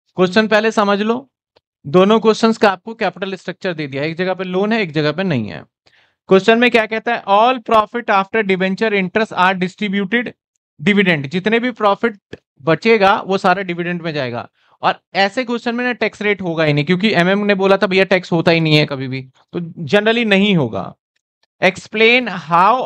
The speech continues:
under मोदी गिलानी मिलर अप्रोच, यानी ये लाइन आपको देखना जरूरी है।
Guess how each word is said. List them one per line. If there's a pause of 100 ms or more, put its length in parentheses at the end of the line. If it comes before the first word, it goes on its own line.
under
मोदी
गिलानी
मिलर
अप्रोच, (440)
यानी
ये
लाइन
आपको
देखना
जरूरी
है।